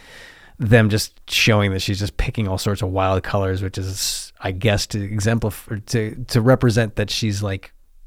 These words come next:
losing her stability. Like, she can't figure shit out. She can't decide what to do.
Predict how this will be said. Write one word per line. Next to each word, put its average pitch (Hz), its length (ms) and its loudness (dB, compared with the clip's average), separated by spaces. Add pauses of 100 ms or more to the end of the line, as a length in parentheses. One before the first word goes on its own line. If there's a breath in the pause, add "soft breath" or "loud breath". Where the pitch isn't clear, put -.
(680)
losing 127 460 4
her 110 80 2
stability. 104 400 2
Like, 92 140 -6
she 110 120 -4
can't - 320 -6
figure 104 280 -4
shit 98 220 -6
out. 95 160 -6
She 107 100 -8
can't 107 240 -6
decide 98 340 -2
what 95 140 -8
to - 80 -12
do. 92 200 -8